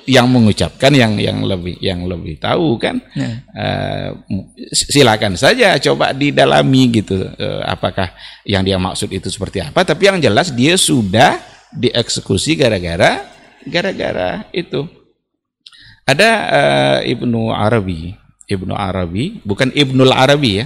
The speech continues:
Speaker 2: Naam, Ustaz.
Speaker 1: Karena ada Ibnu Arabi, ada Ibnul Arabi. Kalau Ibnul Arabi itu yang bermazhab Maliki, itu Al-Ma'afiri. Dia ulama besar, ulama tafsir, yang dia punya buku Ahkamul Quran. Ini adalah Ibnu Arabi.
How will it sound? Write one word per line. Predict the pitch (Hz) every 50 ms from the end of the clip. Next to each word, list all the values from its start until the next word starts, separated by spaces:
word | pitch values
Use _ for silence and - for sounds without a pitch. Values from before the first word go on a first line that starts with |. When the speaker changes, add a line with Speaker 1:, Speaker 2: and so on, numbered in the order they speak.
| - - 135
Speaker 2:
Naam, | 127 120 120 117
Ustaz. | - -
Speaker 1:
Karena | - 104 117 135 139
ada | 120 131 139
Ibnu | - - 135 120 117 113 110 113
Arabi, | 110 107 104 104 98 95 120 139
ada | 123 113 117
Ibnul | - - 135 139 127 120 107 101 101 90
Arabi. | 110 117 110 87 82 85 85 85
Kalau | - 104 101 110 -
Ibnul | 147 143 123 113 110 101
Arabi | - - 120 117 110 95 87 85 85 85 90 107 135 170 214 254 - - 101
itu | 98 - - 143 156 160 151
yang | 127 113 104
bermazhab | 104 - 101 101 98 90 92 87 -
Maliki, | 95 107 123 135 113 92 85 - - 135 160 - 330 294 247 -
itu | _ - 101 - - 131 139 139 131 -
Al-Ma'afiri. | - 117 107 104 104 104 104 113 135 147 147 139 - - 107 92 82 85 82 - _ _ _ _
Dia | - - 92 117 139 143
ulama | 127 110 107 101 101 - -
besar, | 98 95 - - - 147
ulama | 123 110 104 95 95 - -
tafsir, | _ - - - - - 156 214 - - _ _ _ _ _ _ _ _ _ -
yang | - 104 98 98
dia | 98 113 127
punya | 127 131 117 - - 113 107 -
buku | 101 101 92 - - 143
Ahkamul | - - - - - 113 98 98 90 87
Quran. | - - 90 - - 101 82 76 - - _ - - - _ -
Ini | 127 156 156
adalah | 127 127 135 156 -
Ibnu | - - 151 165 147 - 131 127 120
Arabi. | 117 - - 117 113 117 117 104 87 82 85 82 78 -